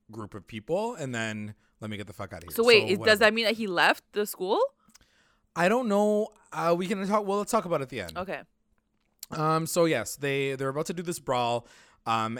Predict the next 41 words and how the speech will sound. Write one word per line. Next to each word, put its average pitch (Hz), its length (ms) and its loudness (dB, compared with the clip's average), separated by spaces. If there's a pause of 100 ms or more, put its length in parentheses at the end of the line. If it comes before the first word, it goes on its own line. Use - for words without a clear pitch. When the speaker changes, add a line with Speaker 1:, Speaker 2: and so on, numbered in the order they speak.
Speaker 1:
and 127 120 -4
it's 120 240 -6
three 214 800 -4
main 147 400 -4
things 123 300 -6
that 117 100 -8
they 120 80 -8
decide 113 320 -4
on: 107 260 -6
a 107 60 -8
brawl, 120 380 -2
like 131 160 -4
a 113 40 -10
fist - 440 -8
fight, 113 440 -6 (280)
a 127 80 -6
fencing 170 520 -2
match, 107 460 -8 (100)
and 117 320 -2
a 113 80 -8
chess 110 320 -6
match 87 400 -10
to, - 120 -10
like, 98 280 -8
offset 101 400 -6
everything. 127 600 -10 (520)
And 135 720 -4 (360)
he 175 160 -4
gets 226 240 0
Donna 156 440 2
as 127 180 -4
his 127 180 -6
advisor. 107 580 -6
Like, 95 160 -12
you 120 80 -6
have 110 120 -4
to 120 80 -10
have, 120 180 -4
like, 117 140 -6
a 120 40 -8
second 107 680 -8